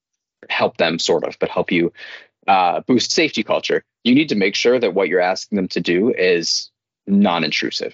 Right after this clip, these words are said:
is seamless, works as it should, does not take time away from the, the quotas they're meeting or the things they're actually trying to get done, the things that they're measured on. It needs to be something that's value add, but that does not take away from their core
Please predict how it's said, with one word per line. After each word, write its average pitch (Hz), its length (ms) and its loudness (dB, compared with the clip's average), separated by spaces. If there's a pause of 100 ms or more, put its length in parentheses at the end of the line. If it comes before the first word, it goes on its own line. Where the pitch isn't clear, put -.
is 85 200 2
seamless, 110 560 2
works 104 440 2
as 98 120 0
it 87 100 0
should, - 460 0 (260)
does 208 160 0
not 214 220 0
take 104 180 -2
time 98 260 -2
away 92 240 2
from 95 220 -4
the, 87 220 0
the 113 100 0
quotas 101 460 2
they're 95 120 0
meeting 90 340 0
or 87 80 0
the 85 80 0
things 101 300 0
they're 87 120 2
actually 85 380 -2
trying 87 280 0
to 85 80 0
get 80 180 -2
done, 82 220 0
the 85 80 -2
things 92 280 0
that 87 80 -4
they're 90 100 0
measured 87 300 0
on. 87 200 -2 (320)
It - 120 4
needs 107 260 2
to 107 120 0
be 95 520 0
something 92 340 -2
that's 82 200 0
value 95 400 2
add, 98 400 0 (340)
but 101 120 0
that - 100 -8
does 180 160 -2
not 95 220 0
take - 240 -2
away 90 500 2
from 85 460 -2
their 87 140 0
core 85 580 0